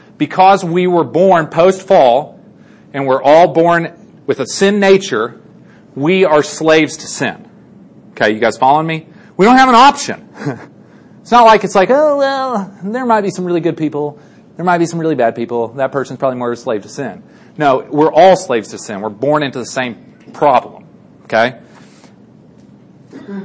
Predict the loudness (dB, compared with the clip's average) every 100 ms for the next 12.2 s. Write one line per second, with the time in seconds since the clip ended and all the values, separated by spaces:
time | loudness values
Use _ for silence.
0 | -18 -20 -20 -20 _ 0 2 2 -2 -10
1 | -10 _ _ _ -4 0 0 -4 -14 -4
2 | -2 -2 -2 -4 -4 0 4 2 0 -10
3 | -6 -6 -8 -14 -16 -20 -20 _ -6 -6
4 | -6 -4 -2 -2 -8 -20 _ -20 -20 -12
5 | -4 -2 0 -4 -8 -12 -4 -4 -2 -6
6 | -8 -4 -2 -2 -6 -20 _ _ _ _
7 | -8 -4 -2 -2 -4 -2 -4 -6 -12 -10
8 | -6 -6 -6 -8 -10 -14 -18 _ _ _
9 | -20 -20 -20 -20 -20 -20 _ -20 -20 -20
10 | -20 -20 -20 -20 -20 -20 -20 -20 -20 -20
11 | -4 2 2 2 -4 -14 -4 4 6 6
12 | 0